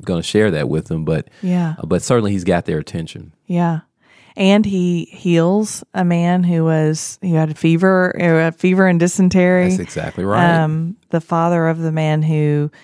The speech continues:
Speaker 2: I think they stayed with,
Speaker 1: Mm-hmm.
Speaker 2: and Paul went to him and prayed and laid hands on him and
Speaker 1: Yeah.
Speaker 2: healed him.
Speaker 1: Yeah.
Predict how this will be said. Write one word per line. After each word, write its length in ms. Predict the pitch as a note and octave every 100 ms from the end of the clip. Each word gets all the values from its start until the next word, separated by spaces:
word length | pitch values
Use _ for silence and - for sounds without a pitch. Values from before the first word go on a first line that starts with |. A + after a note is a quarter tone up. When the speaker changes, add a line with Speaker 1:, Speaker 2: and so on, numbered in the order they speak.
| _ _
Speaker 2:
I 100 | E3+
think 200 | D#3+ D3+
they 100 | D#3
stayed 420 | C#3+ - E3 D#3
with, 500 | D#3+ D#3+ E3+ F#3+ - - E2+
Speaker 1:
Mm-hmm. 340 | D#2+ F2 F#2+ -
Speaker 2:
and 360 | E3+ D#3+ D#3 -
Paul 540 | D#3 D3+ D3+ D3+ D#3
went 240 | D#3 D#3+
to 100 | -
him 220 | E3 D#3+ D#3+
and 160 | C#3+ -
prayed 640 | - D#3 D3+ D#3 D#3 D#3+
and 120 | D3+
laid 180 | C#3+ C#3
hands 360 | - D#3+ D3+ D#3+
on 160 | D#3+ D#3
him 300 | D3+ D3+ D3
and 100 | C#3+
Speaker 1:
Yeah. 80 | D#3
Speaker 2:
healed 320 | D3+ D#3+ E3+
him. 460 | E3+ E3 D#3+ D#3+ E3
Speaker 1:
Yeah. 180 | -